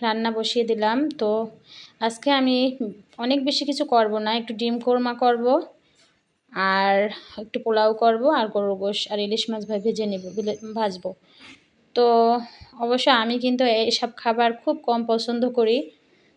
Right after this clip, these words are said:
তো এই জন্য কে আবার ভাত পছন্দ করে কিনা, ভাত খায় কিনা, এই জন্য আমি একটু রেখা ভাজি করব। তো রেখাটা ভেজে রাখবো, যদি কেউ ভাত খায় রেখাও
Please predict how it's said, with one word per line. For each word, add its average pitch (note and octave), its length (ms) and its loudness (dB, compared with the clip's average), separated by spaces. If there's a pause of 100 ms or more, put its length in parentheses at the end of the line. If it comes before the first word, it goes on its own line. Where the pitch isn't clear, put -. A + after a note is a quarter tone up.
(140)
তো - 40 -4
এই A#3 120 0
জন্য B3+ 220 2
কে B3+ 240 2
আবার A#3 220 4
ভাত A3+ 280 -2 (100)
পছন্দ A#3+ 360 -4
করে A#3 220 0
কিনা, A3+ 180 -4
ভাত A3+ 260 0
খায় A3 200 0
কিনা, A3 220 -2
এই G#3+ 80 -4
জন্য A3+ 220 -2
আমি A3 120 -4
একটু A3+ 140 -6
রেখা A3 420 2 (220)
ভাজি G#3+ 260 -4
করব। G3 300 -4 (1600)
তো - 80 -4
রেখাটা A3 380 0
ভেজে B3+ 280 2
রাখবো, A#3+ 300 2
যদি A#3 240 0
কেউ A#3+ 180 0
ভাত A#3 300 -2
খায় B3+ 300 0
রেখাও A#3 440 0